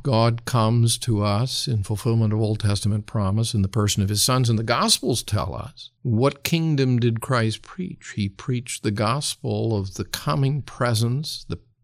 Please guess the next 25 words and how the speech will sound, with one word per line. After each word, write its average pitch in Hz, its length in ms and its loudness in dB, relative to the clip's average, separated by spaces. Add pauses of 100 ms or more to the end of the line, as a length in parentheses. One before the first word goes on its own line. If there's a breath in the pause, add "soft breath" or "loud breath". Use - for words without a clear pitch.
(120)
coming 120 440 2
near 143 580 4 (480 soft breath)
of 101 180 0
God's 110 340 2
kingdom, 127 760 2 (680 loud breath)
and 117 480 4
i-, - 120 -6 (200)
the 117 240 0
language 135 560 4 (180)
binds 165 920 4 (840)
him 143 360 2
for 131 220 2
a 117 40 4
thousand 127 460 4
years. 127 200 2
The 123 60 2
gospel 165 400 0
writers 110 380 2
use 107 200 0
that 110 160 -2
very 120 220 0
language, 107 600 -2
that - 160 -8
same 110 340 0
verb, 110 480 0